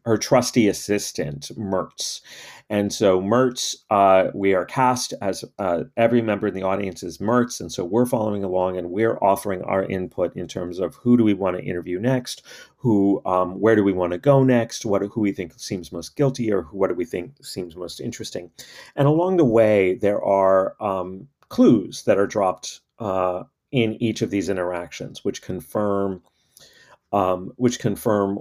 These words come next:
or reveal other details. And so there's certain routes that are more productive, certain routes that are less productive. In our presentation, at the end of the, at the end of the event, we were,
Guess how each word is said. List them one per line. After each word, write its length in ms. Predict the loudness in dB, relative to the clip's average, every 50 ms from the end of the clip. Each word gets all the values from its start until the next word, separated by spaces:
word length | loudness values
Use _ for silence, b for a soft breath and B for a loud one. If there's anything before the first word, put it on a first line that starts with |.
| -6 _
or 340 | 2 2 4 4 4 4 4
reveal 560 | 4 2 0 0 0 2 4 4 4 4 4 2
other 200 | 2 2 2 0
details. 540 | -2 -4 -8 -10 -8 -8 -8 -8 -8 -8 -10
And 240 | -8 -8 -6 -6 -4
so 180 | 0 2 2
there's 240 | 4 2 0 0 -2
certain 360 | 0 2 4 4 4 2 0
routes 340 | 0 0 0 0 -2 -4 -4
that 140 | -6 -4 -4
are 40 | -4
more 200 | -4 -4 -6 -6
productive, 680 | -4 -2 0 0 0 0 2 2 4 4 4 4 2 B B B B B B
certain 320 | -2 0 0 0 0 -2
routes 240 | -2 -2 -2 -2 -6
that 100 | -8 -6
are 60 | -4
less 240 | 0 0 0 -2 -2
productive. 400 | -6 -8 -8 -8 -8 -8 -10 -8 -6
In 80 | -4 -2
our 140 | -2 -2
presentation, 800 | 2 2 0 0 2 -2 -6 -2 -2 -2 -2 -2 -2 -6 -6 -6
at 100 | -6 -6 -6
the 140 | -6 -6 -2
end 240 | 0 2 4 4 2
of 80 | 2 2
the, 260 | 0 0 0 0 -2 -2 -2
at 140 | -4 -2
the 160 | -2 -6 -8 -2
end 220 | 2 2 4 4 2
of 80 | 0
the 140 | 0 0 -2
event, 280 | 0 0 -2 -4 -4 -4
we 120 | -6 -2
were, 200 | 0 0 -2 -2